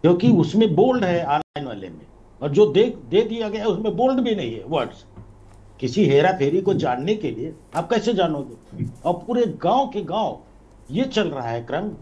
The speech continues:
कि उसको जो बिल दिया गया और उससे जाके कैश ले आया गया, वहां कितना जमा किया गया नहीं मालूम है, खाली ज़ीरो लिख दिया जाता है। आपका, आपका balance, आपका, आपके ऊपर जो balance है वो ज़ीरो है, that's all।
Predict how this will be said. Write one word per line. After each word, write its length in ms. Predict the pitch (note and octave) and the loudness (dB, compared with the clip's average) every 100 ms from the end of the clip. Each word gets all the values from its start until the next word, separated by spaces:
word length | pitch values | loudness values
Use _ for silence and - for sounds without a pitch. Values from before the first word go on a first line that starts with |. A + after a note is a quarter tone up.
| - - - - | -18 -20 -18 -6
कि 100 | G#3 | 0
उसको 280 | F#3+ - G#3+ | 0 0 0
जो 140 | G3 D3 | 0 -2
बिल 220 | G3 A#3+ | -4 -4
दिया 200 | A3 A3 | -4 -2
गया 300 | G#3+ A#3 A#2 - - | -2 -2 -4 -10 -12
और 120 | E3 F#3 | -4 -4
उससे 200 | F3+ F#3+ | -4 -2
जाके 260 | F3+ F#3 | -2 -2
कैश 280 | F3 D#3 - | -2 -2 -2
ले 100 | D#3 | 0
आया 240 | E3+ F3 | 0 0
गया, 220 | F3 E3+ D#3 - - - - C#3+ | -4 -6 -10 -16 -20 -20 -8 -2
वहां 140 | F#3+ | -2
कितना 320 | F#3 D#3+ - A#3 | -2 -4 0 0
जमा 280 | G#3 F#3 | 2 0
किया 200 | D#3+ F3+ | -2 -2
गया 200 | F#3 G#3+ | -2 0
नहीं 140 | G3+ A#3 | 0 0
मालूम 300 | D3+ A#2+ F#2+ | -2 -4 -12
है, 100 | - - - - | -16 -20 -20 -8
खाली 200 | A3+ B3 | -2 0
ज़ीरो 360 | E3+ G#3+ C4 B3 | 2 2 4 4
लिख 180 | F#3+ C#3 | 2 0
दिया 180 | D3 | -4
जाता 300 | A2+ F#2+ - | -4 -10 -8
है। 120 | E2+ - - - - - - - - - - - | -10 -12 -20 -20 -20 -20 -20 -20 -20 -20 -8 0
आपका, 280 | C#3+ - F#3+ - - | 0 4 2 2 0
आपका 280 | C3+ D3 E3+ | 2 4 2
balance, 480 | B2+ C3 G#3 G#3+ B2 | 4 2 2 0 0
आपका, 320 | B2+ B2+ D3+ | 0 2 2
आपके 400 | D3 A2 A#2 D3 | 2 0 -2 -2
ऊपर 200 | C#3 C3+ | -4 -2
जो 100 | C3+ | -2
balance 360 | A#2 C3 G#3+ G3 | 0 0 0 2
है 60 | |
वो 60 | F#3+ | 0
ज़ीरो 300 | B2+ C#3 G#2 | 0 -4 -6
है, 120 | - - - - - - - - - | -8 -14 -20 -20 -20 -20 -20 -10 -2
that's 240 | D3+ - | -2 -2
all। 140 | F2 | -8